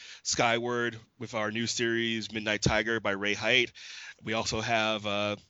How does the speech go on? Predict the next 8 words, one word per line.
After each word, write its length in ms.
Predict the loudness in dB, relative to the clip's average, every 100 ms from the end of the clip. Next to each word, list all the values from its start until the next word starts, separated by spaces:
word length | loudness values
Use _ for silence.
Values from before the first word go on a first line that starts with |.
| -10 -2
Zom-, 260 | 0 -2 -4 -6
uh, 140 | -6 -6 -12 -8
our 440 | -4 0 0 0 0
Zombie 340 | 2 4 2
Tramp 420 | 0 0 2 0 -4 -20 -20 _
and 320 | 0 2 2 2
M 160 | 0 0
Theory, 680 | -2 0 4 4 4 2